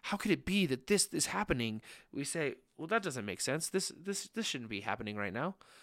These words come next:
Right? You're not supposed to do that on days like this. Whatever it is, that we might not follow old Jewish law, but we all have plenty of rules when, in our religion. And we say,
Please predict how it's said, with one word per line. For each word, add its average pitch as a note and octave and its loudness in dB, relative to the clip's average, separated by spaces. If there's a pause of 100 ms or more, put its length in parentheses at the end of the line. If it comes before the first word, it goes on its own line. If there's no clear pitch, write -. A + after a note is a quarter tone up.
(360)
Right? E3 4
You're G3 2
not G3 8
supposed B2 0
to G2 -2
do G2+ -2
that G#2 2
on G2 -2
days G#2 0
like G#2 -4
this. E3+ 0
Whatever E3 8
it C#3 4
is, C3 2 (280)
that C3 2
we F3+ 8
might F3 8
not B2 2
follow D3 8
old C3 4
Jewish B2+ 2
law, C#3+ 8
but A#2 2
we D3+ 6
all C3+ 8
have A#2 0
plenty D3+ 2
of A#2+ 0
rules B2+ 4
when, A#2 0
in A#2 -2
our A2+ 2
religion. A2 0
And G#2+ 0
we G#2+ -2
say, A2 -4